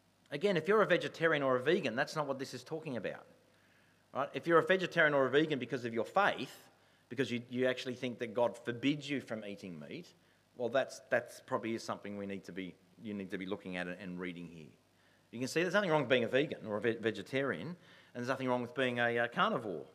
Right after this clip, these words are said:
um, according to our faith. The issue is, we're in the weak category if either of those views, uh,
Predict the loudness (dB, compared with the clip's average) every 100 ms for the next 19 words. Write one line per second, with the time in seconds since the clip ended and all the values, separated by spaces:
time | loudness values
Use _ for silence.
0 | _ _ -20 _ _ -2 0 -2 -8 -18
1 | _ _ _ _ _ _ -6 0 0 0
2 | -2 -2 -2 -4 -6 -8 -16 -20 _ _
3 | 0 2 4 2 -2 -4 -8 -16 -20 -20
4 | _ -4 2 2 2 -2 0 -2 -2 -4
5 | -4 -4 -6 0 2 2 2 0 -2 -4
6 | -10 -8 -10 -14 -16 -20 _ _ _ _
7 | _ _ _